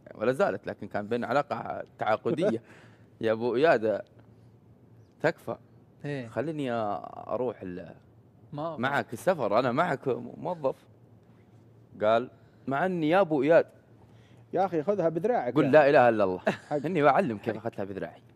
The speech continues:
Speaker 1: دخلت معك أول من قابل معي في الإعلام أنت،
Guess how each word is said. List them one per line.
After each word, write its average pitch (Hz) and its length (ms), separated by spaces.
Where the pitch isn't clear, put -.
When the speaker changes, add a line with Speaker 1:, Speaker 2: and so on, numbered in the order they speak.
Speaker 1:
دخلت 117 300
معك 113 300
أول 110 360
من 104 160
قابل 98 400
معي 101 180
في - 80
الإعلام 101 320
أنت، 92 200